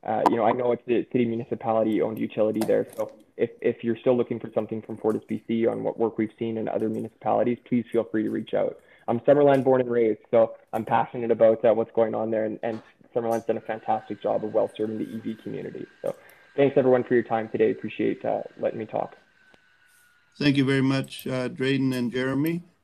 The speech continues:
Speaker 2: Um, if no further business, I would like to get a motion to adjourn. They move. Second.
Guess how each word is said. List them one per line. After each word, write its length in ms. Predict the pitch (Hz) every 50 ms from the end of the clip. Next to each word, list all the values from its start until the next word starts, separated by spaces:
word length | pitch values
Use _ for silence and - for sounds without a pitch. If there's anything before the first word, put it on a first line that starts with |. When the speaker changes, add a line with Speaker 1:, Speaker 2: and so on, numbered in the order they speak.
| _ _ _ _ _ -
Speaker 2:
Um, 500 | - 123 120 120 123 127 120 - - _ - - -
if 240 | 131 127 131 135 -
no 160 | 135 135 135
further 360 | 131 - - 143 139 127 135 123
business, 720 | 123 147 151 151 160 156 156 151 143 143 - - - - _ -
I 80 | - 117
would 140 | 113 117 -
like 240 | 120 123 123 113 -
to 340 | 117 113 113 110 110 110 104 - - - - -
get 100 | 131 127
a 60 | 127 127
motion 400 | 127 131 127 131 - - 123 -
to 100 | - 131
adjourn. 480 | 127 120 - 147 147 160 160 156 151 - - - - - - - _ _ _ _ _ _ _ _ _ _ _ _ _ _ _ _ _ _ - - - -
They 420 | - - - 127 123 127 - 143
move. 420 | 131 147 151 156 151 147 139 - - _ _ _ _ _ _ _ _ _ _ _ _ _
Second. 760 | - - - - 151 156 185 - 160 156 160 160 160 156 151